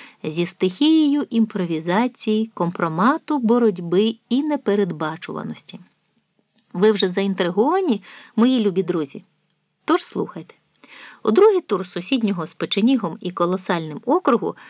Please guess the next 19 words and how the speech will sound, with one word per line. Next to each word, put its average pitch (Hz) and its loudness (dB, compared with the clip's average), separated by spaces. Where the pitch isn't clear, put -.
вийшли 330 2
два 202 0
кандидати: 180 -6
Петро 220 2
Іванович 156 -4
Сизоненко 160 0
та 190 -2
Іван 165 -2
Петрович 381 2
Сизонтенко. 180 0
Їхні 185 -2
прізвища, 208 0
як 269 0
ви 247 4
вже 220 0
помітили 185 0
або 170 -2
не 165 -6
помітили, 381 2